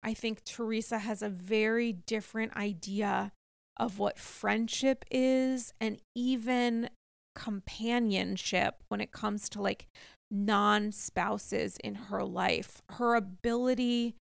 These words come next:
to not be able to tolerate disagreement, because I think she feels that disagreement is a direct attack.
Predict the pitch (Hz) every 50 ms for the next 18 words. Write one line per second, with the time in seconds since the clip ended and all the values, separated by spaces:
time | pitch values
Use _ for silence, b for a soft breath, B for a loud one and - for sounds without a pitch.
0 | _ _ _ _ _ _ _ _ _ - - - - 226 220 214 208 214 220 214
1 | 214 226 226 - - - - _ _ - 202 - 226 226 - - 226 220 214 190
2 | 214 214 208 - - - 202 _ - - - - 226 - 214 208 208 208 208 214
3 | 208 185 190 190 190 190 190 214 - - - _ _ _ _ _ _ _ _ _
4 | _ _ _ _ - 185 180 - 226 233 226 - - 220 208 185 214 196 196 220
5 | 214 214 208 202 220 226 - - - _ _ _ _ _ _ _ _ _ _ _
6 | _ _ - - 190 - 233 220 - - - 226 226 220 226 214 214 - - 214
7 | 208 - - - 226 208 - - - - - 220 214 208 208 208 202 - 214 -
8 | - - - 214 - - 220 208 - 202 202 202 214 208 208 - - 196 - -
9 | 202 180 - 202 190 180 190 202 202 - - - - _ - 202 202 - - -
10 | - 214 202 196 202 240 285 - -